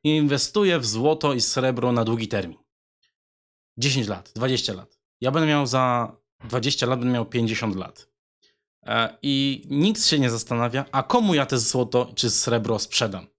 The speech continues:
Czy pokoleniu Z, Metaverse, Instant, tu i teraz, którego nie wychodzi z domu,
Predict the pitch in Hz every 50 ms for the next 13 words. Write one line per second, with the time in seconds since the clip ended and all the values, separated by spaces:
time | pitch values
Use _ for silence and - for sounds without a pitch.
0 | _ _ _ _ _ _ _ _ - - 139 135 131 127 117 - 131 120 - 127
1 | 123 135 151 147 131 113 104 101 117 110 113 110 - 127 117 117 120 120 - 110
2 | 104 101 110 110 104 - - - 123 120 123 113 - - - 123 117 117 117 107
3 | 101 - 120 117 104 - - 127 123 117 - 120 123 117 113 113 113 110 - -
4 | - - - 120 117 120 123 120 117 113 - 123 113 110 110 107 110 113 113 110
5 | 110 110 113